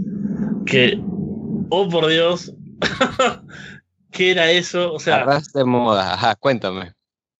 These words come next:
Speaker 1: Pero a ver, a veces yo estoy mal, porque yo en un momento, yo soy un tipo que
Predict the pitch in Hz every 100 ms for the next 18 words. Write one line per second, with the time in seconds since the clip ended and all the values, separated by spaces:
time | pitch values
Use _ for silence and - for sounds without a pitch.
0 | _ _ 180 196 202 180 156 214 214 196
1 | 196 175 147 151 220 208 202 208 214 214
2 | _ _ _ - 247 262 262 254 208 180